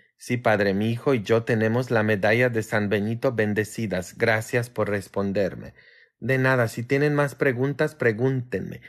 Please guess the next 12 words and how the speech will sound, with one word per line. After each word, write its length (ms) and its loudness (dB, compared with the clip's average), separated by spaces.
¡Pregúntenme! 1080 -2
<laughs> 1120 -10
Les, 400 -4
eh, 380 -6
algo... 640 0
Eh, 1040 0
algo 280 0
les 220 0
tocó 320 2
de 160 2
lo 180 2
que 400 2